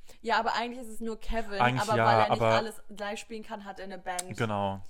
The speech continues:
Speaker 1: Aber Leute sind immer offensive, wenn man sagt, dass, offended, wenn man sagt, das ist eine Band.
Speaker 2: Ja, aber basically halt schon,
Speaker 1: Aber
Speaker 2: keine
Speaker 1: basically
Speaker 2: Ahnung,
Speaker 1: schon,
Speaker 2: ja.
Speaker 1: I don't know. Okay, anyways. Mein Song of the Week.
Speaker 2: Darf ich raten?
Speaker 1: Ja, okay.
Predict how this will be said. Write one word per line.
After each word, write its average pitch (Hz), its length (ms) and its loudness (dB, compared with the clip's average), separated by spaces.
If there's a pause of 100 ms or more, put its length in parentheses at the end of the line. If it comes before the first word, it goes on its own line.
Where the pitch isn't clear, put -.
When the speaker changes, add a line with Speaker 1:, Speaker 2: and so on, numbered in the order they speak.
(120)
Speaker 1:
Aber 196 160 -6
Leute 202 180 -6
sind 208 120 -12
immer 196 160 -10
offensive, 190 440 -12
wenn 180 140 -12
man 180 160 -14
sagt, 175 260 -16
dass, 170 220 -18
offended, 180 340 -16
wenn 175 80 -16
man 170 100 -18
sagt, 165 200 -18
das - 80 -20
ist - 100 -20
eine 180 140 -18
Band. - 360 -12
Speaker 2:
Ja, 117 120 -6
aber 117 100 -4
basically 113 460 -8
halt 110 120 -10
schon, 104 240 -10
Speaker 1:
Aber 196 140 -8
Speaker 2:
keine 101 240 -4
Speaker 1:
basically 98 80 -6
Speaker 2:
Ahnung, 95 140 -8
Speaker 1:
schon, - 160 -10
Speaker 2:
ja. 101 160 -2
Speaker 1:
I 98 160 -12
don't 180 60 -14
know. - 200 -18
Okay, - 300 -10
anyways. 175 340 -12 (300)
Mein 247 320 -4
Song 262 180 -8
of 240 100 -12
the 233 80 -10
Week. 233 120 -4
Speaker 2:
Darf 113 100 2
ich - 80 -10
raten? 131 240 -4 (200)
Speaker 1:
Ja, 185 180 -12
okay. 175 200 -6